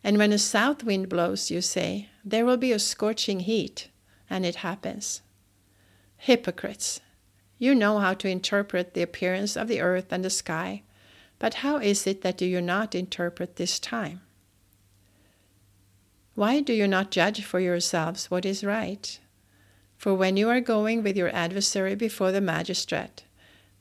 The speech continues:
try diligently on the way to be released from him, lest perhaps he drag you to the judge,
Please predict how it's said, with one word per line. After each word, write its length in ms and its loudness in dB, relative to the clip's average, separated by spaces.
try 320 0
diligently 880 2
on 200 -2
the 100 2
way 260 0
to 160 -10
be 160 -2
released 520 0
from 200 -6
him, 320 -8
lest 280 0
perhaps 480 -4
he 100 0
drag 360 0
you 80 -2
to 160 -6
the 120 -2
judge, 600 -4